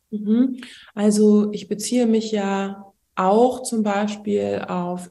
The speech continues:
Ableismus, also die Diskriminierung von behinderten Menschen beispielsweise. In dem Zusammenhang sind auch so Sachen wie chronische Krankheit oder mentale Gesundheit relevant.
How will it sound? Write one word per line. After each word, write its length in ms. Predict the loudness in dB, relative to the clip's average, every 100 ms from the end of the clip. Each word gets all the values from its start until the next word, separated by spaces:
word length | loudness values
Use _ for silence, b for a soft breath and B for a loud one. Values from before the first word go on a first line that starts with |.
| -4
Ableismus, 800 | -2 0 0 0 0 0 -2
also 320 | -6 -8 -8 -10
die 240 | -10 -6
Diskriminierung 720 | -6 -4 -2 2 2 2 -2
von 220 | -2 -4
behinderten 420 | -2 0 -2 -2 -2
Menschen 320 | -2 -4 -6
beispielsweise. 760 | -6 -8 -10 -12 -8 -6 -6
In 60 | -6
dem 160 | -6 -6
Zusammenhang 480 | -4 -2 -2 -2
sind 160 | -4 -6
auch 100 | -8
so 120 | -8
Sachen 300 | -6 -6 -6
wie 100 | -6
chronische 420 | -4 0 0 -2
Krankheit 540 | -4 -2 -2 -4 -6 -6
oder 160 | -6
mentale 420 | -6 -6 -8 -8 -8
Gesundheit 500 | -4 -4 -4 -8 -8
relevant. 480 | -6 -2 -4 -4